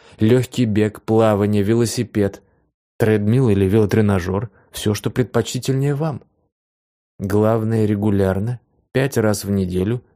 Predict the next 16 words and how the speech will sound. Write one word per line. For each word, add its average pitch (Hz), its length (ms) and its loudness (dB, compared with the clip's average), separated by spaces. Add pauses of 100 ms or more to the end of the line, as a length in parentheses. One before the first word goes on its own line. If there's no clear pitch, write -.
без 131 340 0
фанатизма 113 680 -2 (380)
и 127 120 0
с - 120 -6
удовольствием. 98 720 -4 (680)
Заставьте 127 640 0
себя 127 300 -2
находить 123 600 0
удовольствие 120 760 0
в - 40 -2
ежедневном 117 760 0
преодолении 107 680 0
себя, 98 460 -8 (440)
в - 120 -18
преодолении 127 640 2
факторов, 135 760 -2